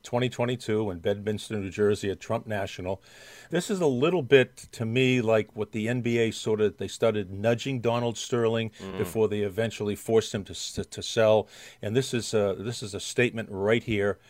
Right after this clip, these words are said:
Speaker 1: uh, to Donald Trump. Uh, "We don't want to have anything to do with you. You're radioactive. Anything you touch and own is radioactive to us, and we're getting away from it."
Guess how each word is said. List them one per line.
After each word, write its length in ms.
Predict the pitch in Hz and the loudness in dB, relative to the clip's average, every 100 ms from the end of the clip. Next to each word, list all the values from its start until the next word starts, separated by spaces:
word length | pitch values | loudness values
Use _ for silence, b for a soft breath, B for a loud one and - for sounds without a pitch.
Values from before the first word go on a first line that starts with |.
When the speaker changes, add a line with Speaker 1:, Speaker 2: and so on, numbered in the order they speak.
| b b b | b b b
Speaker 1:
uh, 400 | 98 90 87 87 | -2 0 0 -2
to 160 | - 101 | -4 -4
Donald 340 | 104 101 98 | -2 -2 -4
Trump. 300 | - 104 104 - | -4 -4 -4 -6
Uh, 280 | 90 90 87 | -4 -2 -2
"We 180 | 85 101 | -2 -2
don't 160 | 107 104 | 0 0
want 200 | 98 98 | -2 -4
to 60 | |
have 120 | 92 98 | -6 -2
anything 320 | 120 120 123 | -2 -2 -4
to 100 | 123 | -4
do 180 | 110 113 | -4 -2
with 160 | 110 | -2
you. 240 | 104 120 120 | -2 -4 -4
You're 200 | 90 85 | -8 -4
radioactive. 920 | 85 113 113 110 113 117 131 127 - | 0 2 2 2 2 2 0 -2 -2
Anything 460 | 101 107 104 104 98 | -6 -6 -6 -8 -6
you 180 | 95 95 | -8 -10
touch 400 | - 110 110 104 | -4 -4 -4 -12
and 100 | 95 | -6
own 240 | 104 110 | -4 -2
is 180 | 107 - | -4 0
radioactive 640 | 104 104 104 101 101 - - | 0 0 0 0 -2 -6 -12
to 160 | 95 | -4
us, 220 | 98 95 92 | -2 -4 -6
and 80 | |
we're 100 | 92 | -10
getting 280 | 95 98 95 | -6 -6 -4
away 200 | 90 98 | -2 -2
from 200 | 98 85 | -4 -10
it." 120 | 80 | -12